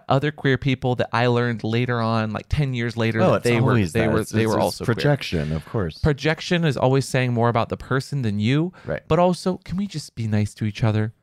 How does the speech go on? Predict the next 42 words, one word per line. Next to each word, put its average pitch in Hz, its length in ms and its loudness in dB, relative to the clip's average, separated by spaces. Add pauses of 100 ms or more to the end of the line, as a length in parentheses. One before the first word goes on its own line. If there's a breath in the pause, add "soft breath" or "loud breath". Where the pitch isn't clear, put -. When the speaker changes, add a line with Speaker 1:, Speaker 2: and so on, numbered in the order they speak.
(120)
Speaker 1:
Stop - 260 -2
projecting. 113 720 -2
<laughs> - 60 -20 (360 soft breath)
Just, - 240 -2
just - 260 -2
be 190 120 2
nice. 117 420 0
Let 214 160 -2
people 165 340 4
exist. 160 580 0
Like, 135 160 -2
thank 196 220 0
God 120 240 2
kids 117 240 -2
are 113 80 0
probably 110 460 0
a 104 40 2
little 113 220 0
bit 135 140 -4
more 156 180 2
open 151 220 0
nowadays, 151 320 0
but - 100 -16
we 180 60 -6
still 165 240 -6
get 127 100 -4
the - 80 -10
bullies 90 320 -4
every - 160 -10
once - 160 -14
in - 60 -16
a - 40 -12
while, 53 80 -10
I'm - 80 -10
sure. - 200 -10 (180)
Speaker 2:
Yeah. - 120 -12 (280 loud breath)
Speaker 1:
Anyway, 147 380 2
I 139 80 2
remember 160 300 2
just 139 320 -4
that, 110 500 2 (160)
like, 110 420 0